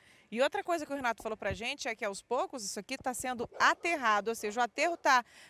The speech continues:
é, seguindo pra dentro do rio e isso realmente tem que ser visto.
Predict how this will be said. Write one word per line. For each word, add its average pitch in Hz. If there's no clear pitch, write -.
é, 233
seguindo 285
pra 269
dentro 320
do 262
rio 294
e 269
isso 285
realmente 269
tem 262
que 254
ser 269
visto. 196